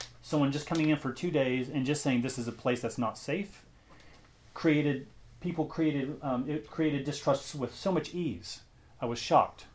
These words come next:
But this shows up in other ways in the church as well.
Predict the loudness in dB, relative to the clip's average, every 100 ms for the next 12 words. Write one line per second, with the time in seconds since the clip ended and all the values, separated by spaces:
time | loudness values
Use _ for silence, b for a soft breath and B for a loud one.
0 | -20 -20 -20 -20 -20 -20 -20 -20 -20 -20
1 | -20 -20 -20 B B B B B B B
2 | B 0 2 2 6 6 6 2 2 2
3 | 4 2 2 0 -2 -2 -2 -2 -6 -10
4 | -2 0 0 -2